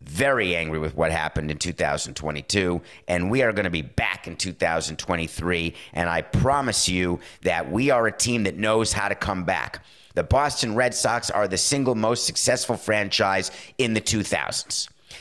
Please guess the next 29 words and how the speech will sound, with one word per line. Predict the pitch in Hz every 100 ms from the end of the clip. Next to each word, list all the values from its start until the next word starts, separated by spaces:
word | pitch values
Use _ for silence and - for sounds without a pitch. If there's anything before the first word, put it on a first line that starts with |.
| -
Since | 104 87
two | - 175
thousand | - 135 127 120 110
four, | - 123 120
they | 110 101
have | 92 85
four | - 120 123
World | 107 110 107
Series. | - 104 104 87
Nobody's | 101 92 90 82
even | 82 71
close. | - - - - - - _ _ _ -
Giants | 120 95 82 -
have | 67
three. | - 65 55 50
That's | 50 -
about, | 50 50 -
that's | - 233
sorta | - -
close. | - - - - - _ _ -
No | 117 117
one | 104
else. | 76 - - - - _ _ _ _ -
Yankees, | 117 117 - 71
one | 82 104 98 73 104 - - _ _
since | - 95 -
two | 139
thousand | 127 117 113 92 87
four. | - 107 85 -